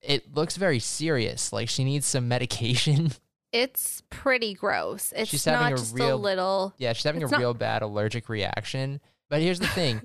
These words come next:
Speaker 2: <laughs>
Speaker 1: If Miranda used that lotion over her entire body, why is only one forearm rashing up? Like, I feel like very soon the rest of her body is not going to like her.
Speaker 2: Yeah, and in Kate's mind, everyone is very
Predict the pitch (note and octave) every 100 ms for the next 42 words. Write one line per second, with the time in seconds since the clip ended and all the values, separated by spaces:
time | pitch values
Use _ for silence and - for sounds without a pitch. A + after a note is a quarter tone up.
0 | - _ E3+ E3 - C#3 D#3 F#3+ E3 C#3
1 | D3+ E3 D#3+ - C3 B2+ A2+ A#2 C3+ -
2 | A2+ A2 A2+ A2 A2 G#2+ - A#2 A#2 G#2+
3 | F#2 A2 C3 C#3+ _ _ _ - A#2+ D#3+
4 | - C#3 C3+ B2+ A2 G#2+ A#2+ C3 C#3+ -
5 | C3 C3+ G#2 G#2 G#2+ G#2+ - A2+ A2 F2
6 | - A2 G#2 G2+ - _ - A#2 C#3+ C3+
7 | C3 - _ - A2 C3+ C#3 C3 - C#3
8 | B2+ A2+ A#2 B2 - A2+ D3 A#2 A2 A2+
9 | A2 G2+ A2+ A2 A2 A#2+ A#2 A2+ A#2 G#2
10 | G2+ G#2 - - - _ _ - A3+ G3+
11 | F#3 - A3 A#3 A3 B3 A#3 - - A3+
12 | - G#3 G3 F#3+ F#3 F#3+ F#3 G3 F#3 F3+
13 | F#3 F#3 - F#3+ F#3 F3+ F3+